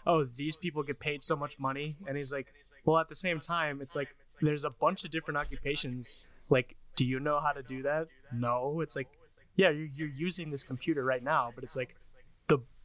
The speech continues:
vast majority of the population has no idea how it's made or, like, could ever construct one if their mind depended on it."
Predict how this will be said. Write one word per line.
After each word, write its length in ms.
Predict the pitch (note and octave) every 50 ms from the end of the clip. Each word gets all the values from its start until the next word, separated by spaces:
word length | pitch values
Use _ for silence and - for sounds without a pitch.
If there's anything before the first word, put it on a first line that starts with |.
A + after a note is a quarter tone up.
| -
vast 420 | - C#3+ C#3+ D#3+ F#3 - - - E3
majority 400 | D#3+ D3+ C3 D3+ D#3+ E3+ D#3 D3
of 60 | C3+
the 60 | B2+
population 680 | - C3+ C3+ C3 - B2+ C3 D3 D#3 - - C3+ B2 B2 - - - -
has 220 | - D3 D3+ C3 A#2+
no 320 | A#2+ A#2+ B2+ C3 D3+ E3
idea 340 | E3 E3 D#3 D#3 D3+ D3+ C#3
how 160 | C3 C3+ C3+
it's 160 | C3+ B2+ -
made 320 | A#2 C3+ D3+ C#3+ B2+ A#2+ B2
or, 180 | C3 C3+ C3+ C3
like, 120 | C3 - -
could 160 | - F3 E3 - _ _ _
ever 420 | D#3+ E3+ E3 D#3 E3 D#3+ C#3+ B2 A2+ - - - - - - - - - - - - - -
construct 600 | - - E3 D3 - - - - D#3+ D#3+ - -
one 200 | D3+ C#3+ B2+ B2 B2+
if 120 | C3 - -
their 120 | D3+ C3+
mind 420 | B2+ C3 C3 C3+ C#3 C#3 C3+ C3
depended 480 | - C#3 - - - D#3 E3 D3 C3 A2
on 140 | A2+ A2+ A2+ A#2+
it." 80 | -